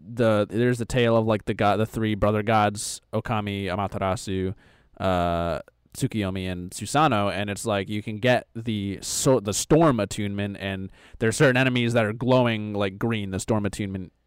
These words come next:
is green, and so when you get that attunement on your sword, you deal more damage to those enemies.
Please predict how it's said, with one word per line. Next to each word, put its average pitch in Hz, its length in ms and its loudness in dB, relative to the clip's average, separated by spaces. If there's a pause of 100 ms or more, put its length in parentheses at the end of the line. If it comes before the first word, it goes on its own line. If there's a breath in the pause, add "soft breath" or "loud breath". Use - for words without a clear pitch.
is 107 140 -6
green, 101 500 -8 (840)
and 107 340 -2
so 101 360 0
when 107 260 -2
you 117 380 0
get 107 260 0
that 107 220 2
attunement 110 420 -2
on 95 160 -4
your 95 220 2
sword, 95 380 -2
you 87 100 -8
deal 92 240 -4
more 87 180 -6
damage 85 380 -8
to 107 60 -12
those 87 160 -4
enemies. 82 420 -12